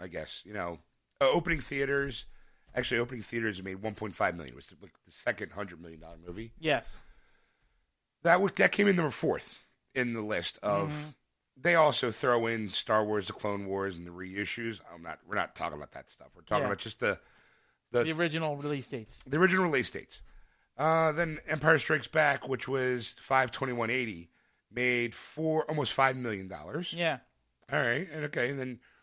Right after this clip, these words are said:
Speaker 1: Return of the Jedi had the biggest box office, and that was, by the way, Empire Strikes Back was number seven.
Speaker 2: Mm.
Speaker 1: Uh, so and that's the only reason why, because it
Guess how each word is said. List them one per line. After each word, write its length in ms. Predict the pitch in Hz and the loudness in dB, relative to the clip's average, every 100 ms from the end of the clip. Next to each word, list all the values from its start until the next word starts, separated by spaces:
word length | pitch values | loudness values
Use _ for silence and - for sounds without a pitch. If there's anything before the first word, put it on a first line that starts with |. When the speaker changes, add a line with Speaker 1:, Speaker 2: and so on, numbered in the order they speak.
| _ | _
Speaker 1:
Return 260 | - 202 185 | 6 6 6
of 140 | 143 | 2
the 120 | 131 | 2
Jedi 380 | 262 147 107 165 _ _ _ - | 8 8 8 2 _ _ _ -4
had 140 | 143 | -2
the 60 | 131 | 0
biggest 380 | 226 180 120 | 0 0 -2
box 280 | - 82 - | -2 -2 -2
office, 440 | 90 95 117 113 - _ _ _ _ _ _ | -4 -4 -6 -10 -12 _ _ _ _ _ _
and 140 | - 156 | -2 4
that 140 | 165 | 4
was, 160 | 151 113 | 2 -2
by 160 | 127 | 0
the 60 | 127 | 0
way, 180 | 120 104 | 0 -2
Empire 300 | 120 117 113 | -4 0 0
Strikes 320 | - 113 107 | 0 -4 -6
Back 160 | - 92 107 - - | -6 -8 -8 -14 -20
was 140 | 87 | -18
number 140 | 95 | -14
seven. 360 | 90 120 82 67 _ - | -2 -2 -2 -6 _ -20
Speaker 2:
Mm. 300 | 156 151 147 - _ _ _ _ _ _ _ - | -18 -18 -20 -20 _ _ _ _ _ _ _ 0
Speaker 1:
Uh, 360 | 131 131 127 | 4 6 4
so 720 | 113 - 160 151 143 139 135 113 104 | 2 4 4 4 4 4 2 -4 -4
and 120 | 143 | -2
that's 160 | 165 | 0
the 60 | 156 | 2
only 100 | 139 | 0
reason 240 | 139 131 | -2 -2
why, 100 | 127 | 0
because 380 | 123 117 123 104 | 0 -2 -4 -4
it 240 | - 107 | -6 -10